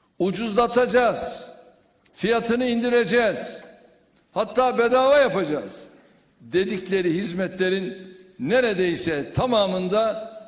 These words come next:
astronomik fiyat artışlarına gittiler. Muhalefet belediyelerinde otuz bir Mart'a kadar devam eden vaat yağmurunun yerini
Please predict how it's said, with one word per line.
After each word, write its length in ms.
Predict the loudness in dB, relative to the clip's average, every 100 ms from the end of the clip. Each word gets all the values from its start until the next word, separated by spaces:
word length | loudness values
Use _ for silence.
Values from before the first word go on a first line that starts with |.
| -4
astronomik 880 | -2 -2 -2 -2 0 0 -2 -4 -14 -20 -20 _
fiyat 360 | -4 0 2 2
artışlarına 600 | -2 -2 -4 -2 0 0
gittiler. 400 | -2 -4 -10 -10 -18 _ _ _ -10
Muhalefet 720 | 0 4 4 4 0 -2 0
belediyelerinde 920 | 2 4 4 2 4 2 2 2 2 0 -8 -14 -20 -6
otuz 420 | -4 -2 -2 -2 0
bir 140 | 0
Mart'a 480 | 2 2 2 0 0
kadar 420 | 2 4 4 4
devam 440 | 2 6 6 4
eden 340 | 2 2 2 0 -8 -14 -16 -20 _ _ -12
vaat 460 | 2 4 4 2 2
yağmurunun 720 | 2 2 0 0 0 0 0
yerini 800 | 0 2 0 0 -2 -6 -14